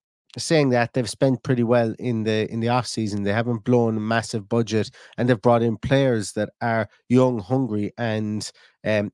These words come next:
if they were to go back down again, would be massive, massive pluses to them within the champion-, championship,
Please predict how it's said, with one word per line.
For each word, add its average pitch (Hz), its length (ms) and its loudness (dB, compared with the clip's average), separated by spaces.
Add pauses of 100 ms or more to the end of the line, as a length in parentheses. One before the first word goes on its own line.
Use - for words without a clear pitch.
if 147 240 2
they 131 160 0
were 127 240 2
to 123 140 -8
go 113 180 0
back 104 260 -2
down 127 280 -2
again, 104 320 -6
would 101 160 -12
be 110 100 -6
massive, 110 640 -2
massive 113 600 -4
pluses 120 440 -2
to - 80 -6
them 101 160 -2
within 101 240 -4
the 101 100 -2
champion-, 107 440 -6 (240)
championship, 113 560 -4